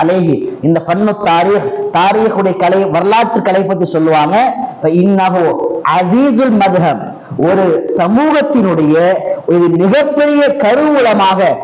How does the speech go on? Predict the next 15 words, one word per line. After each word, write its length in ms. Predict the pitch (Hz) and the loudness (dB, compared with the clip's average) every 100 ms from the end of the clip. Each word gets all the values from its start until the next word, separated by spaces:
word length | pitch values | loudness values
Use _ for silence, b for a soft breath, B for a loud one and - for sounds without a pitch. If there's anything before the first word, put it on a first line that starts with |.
| - | -4
மிக 240 | 165 214 277 233 | -2 0 2 0
முக்கிய 300 | 226 233 294 | -2 0 2
அங்கமாக 540 | 214 254 302 311 240 226 | 2 2 2 2 0 0
இருக்கின்றது. 580 | 247 214 170 135 131 131 98 127 - - - - - - - - - | 0 0 -2 0 0 -2 -2 -8 -14 -20 -20 -20 -20 -20 -20 -12 -4
அல்லாஹ்வின் 400 | 180 208 180 170 | 0 0 0 -2
அடியார்களே, 500 | 165 151 143 156 233 262 - - - 170 | 0 0 0 0 0 0 -4 -6 -2 0
எந்த 220 | 240 285 294 | 0 2 0
சமுதாயம் 600 | 285 214 233 240 220 185 165 | 0 -2 0 2 2 0 0
எல்லாம், 300 | 165 156 - - - - - - - | 0 0 -4 -8 -8 -12 -20 -20 -10
எந்த 200 | - 160 208 | -2 -2 0
சமுதாயம் 500 | 185 196 208 185 165 | -2 0 0 0 0
எல்லாம் 360 | 156 180 233 233 B - | 0 0 -2 -4 B -2
ஒவ்வொரு 400 | 190 269 302 294 | 0 2 2 0
காலத்திற்கு 680 | - 214 254 285 277 269 233 254 | 0 0 2 0 0 -2 0 0
பின்னாலும் 580 | 208 208 196 196 196 | 0 0 2 0 0